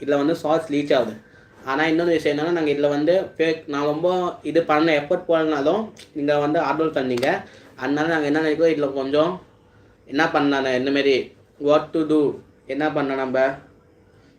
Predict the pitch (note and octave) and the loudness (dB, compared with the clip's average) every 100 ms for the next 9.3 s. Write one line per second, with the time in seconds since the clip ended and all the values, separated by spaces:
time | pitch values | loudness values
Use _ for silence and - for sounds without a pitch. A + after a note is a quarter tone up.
0 | - C#3 C#3+ C#3+ D#3 D3 C#3+ C#3+ B2+ C3 | -6 -4 -2 0 2 2 0 0 0 0
1 | B2+ B2+ C3+ - - - - - _ - | 0 -2 -6 -12 -20 -20 -20 -20 _ -20
2 | - - - - - C3+ C#3 D#3 D3+ D3+ | -20 -20 -20 -18 -6 -4 0 2 2 2
3 | E3 D3+ C#3+ C#3+ C#3+ C#3+ C3+ C#3 D#3+ D#3+ | 0 2 2 2 2 2 -2 -2 -2 -2
4 | C3+ B2+ A#2+ C3+ C#3+ C#3+ C#3 D3 B2+ B2 | -4 -2 -4 -2 -2 -2 -2 0 0 0
5 | B2+ B2+ C3+ C#3 C#3 C3 - - - - | -2 -2 -2 -2 -2 -4 -8 -20 -20 -20
6 | - C3 D3+ D#3 C#3+ C#3+ D3+ D3 C#3 C#3 | -6 0 4 4 2 -4 -2 0 0 0
7 | D3 E3 C#3 C3+ C#3+ C#3+ C3+ B2 C3 C#3 | 0 -2 -6 -4 -2 -2 0 -2 0 2
8 | C3+ C3+ D3+ C3 C3 C#3 B2+ C3 C3+ B2+ | 2 0 -6 -4 -4 -4 -4 -4 -4 -2
9 | B2 B2 | -2 -2